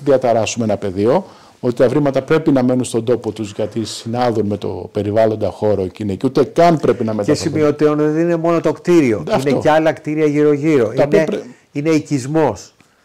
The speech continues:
Speaker 2: Δεν πήγε ένας, ε, νεολιθικός κτηνοτρόφος να φτιάξει πάνω στο βουνό, στο
Speaker 1: Μια
Speaker 2: δάσος,
Speaker 1: καλύβα.
Speaker 2: μια καλύβα. Είναι και άλλα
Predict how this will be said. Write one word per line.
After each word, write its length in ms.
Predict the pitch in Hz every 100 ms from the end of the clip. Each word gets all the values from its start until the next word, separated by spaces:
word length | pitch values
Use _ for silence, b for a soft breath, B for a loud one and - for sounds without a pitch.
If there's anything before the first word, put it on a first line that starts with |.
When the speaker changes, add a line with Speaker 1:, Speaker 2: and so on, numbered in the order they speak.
| b
Speaker 2:
Δεν 260 | 113 131 160
πήγε 380 | 185 170 147 139
ένας, 760 | - 143 135 127 113 - - -
ε, 200 | 127 117 -
νεολιθικός 1080 | 139 143 139 135 131 123 113 143 131 127 -
κτηνοτρόφος 920 | - 127 127 127 127 120 123 117 110 - 117
να 200 | 123 120
φτιάξει 320 | - 139 139 120
πάνω 200 | 135 123
στο 140 | 127
βουνό, 280 | 110 120 131
στο 180 | 131 117
Speaker 1:
Μια 100 | 135
Speaker 2:
δάσος, 160 | 143
Speaker 1:
καλύβα. 400 | 135 131 117 101 - _
Speaker 2:
μια 100 | 143
καλύβα. 640 | 131 131 123 120 110 113 123 b b b b b b b -
Είναι 180 | 185
και 160 | 190 202
άλλα 300 | 185 123 107